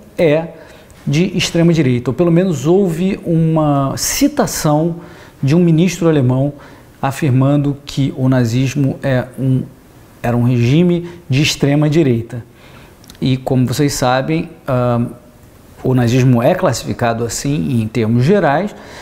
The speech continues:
e o comunismo é classificado, o socialismo, no extremo oposto, como sendo de extrema esquerda.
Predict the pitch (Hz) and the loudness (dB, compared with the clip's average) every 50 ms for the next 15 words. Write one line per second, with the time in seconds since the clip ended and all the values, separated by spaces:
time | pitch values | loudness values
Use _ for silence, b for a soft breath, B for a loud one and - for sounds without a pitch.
0 | B B B - 233 233 254 240 240 233 226 214 180 180 190 190 226 196 214 214 | B B B 2 2 2 4 2 2 2 4 4 2 2 2 2 0 0 2 0
1 | 202 214 - - 196 - - 160 151 160 170 147 123 131 139 131 120 - - 156 | -2 -2 -2 -4 -4 -2 0 0 0 0 0 -2 -4 -4 -2 -4 -4 -4 -4 -6
2 | - - 160 147 143 131 139 160 160 190 190 208 226 - - - 170 196 214 240 | -4 -2 -2 0 0 0 0 2 2 2 4 4 2 0 0 -2 0 2 2 2
3 | 262 - - 202 208 214 - - - - - - - 131 131 131 117 - - 151 | 2 0 0 2 2 2 2 0 -2 -8 -12 -8 -6 -2 -2 -2 -2 -2 -2 -2
4 | 143 151 156 160 139 139 147 175 - - 135 - - - 160 135 143 151 160 165 | 0 0 0 -2 -2 -2 -2 -2 -2 -4 -6 -6 -4 -2 -2 0 2 2 2 2
5 | 170 165 B B B B B B B B 196 202 196 - - - 151 143 120 120 | 0 -2 B B B B B B B B 2 2 2 2 0 2 2 2 2 0
6 | 120 - - | -2 -6 -10